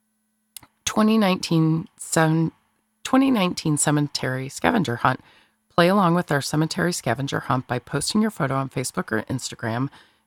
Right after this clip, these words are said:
Make sure you tag your post so we can check it out. A new clue will be posted every Sunday through the end of October."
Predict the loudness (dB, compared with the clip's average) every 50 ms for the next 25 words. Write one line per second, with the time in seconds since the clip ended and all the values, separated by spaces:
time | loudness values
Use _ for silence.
0 | _ -4 -2 -2 0 0 2 2 2 2 2 0 0 -2 -2 -2 -2 -2 -4 -4
1 | -4 -6 -6 -4 -4 -4 -4 -6 -6 -4 -4 -4 -4 -6 -8 -10 -6 -2 0 2
2 | 4 4 4 2 0 -4 _ _ _ _ _ _ _ _ _ _ _ _ 2 4
3 | 4 4 4 2 0 0 2 2 2 0 -2 -4 -4 -4 -6 -4 -4 -4 -4 -2
4 | -2 -2 -2 -2 -2 -2 -2 0 0 0 -2 -2 -2 -2 -2 -2 -2 -2 -4 -6
5 | -8 _ _ -12 -8 -6 -4 -4 -4 -4 -6 -6 -6 -4 -4 -4 -4 -4 -4 -6
6 | -6 -6 -8 -14 -12 -8 -6 -6 -6 -4 -2 -2 -2 -4 -6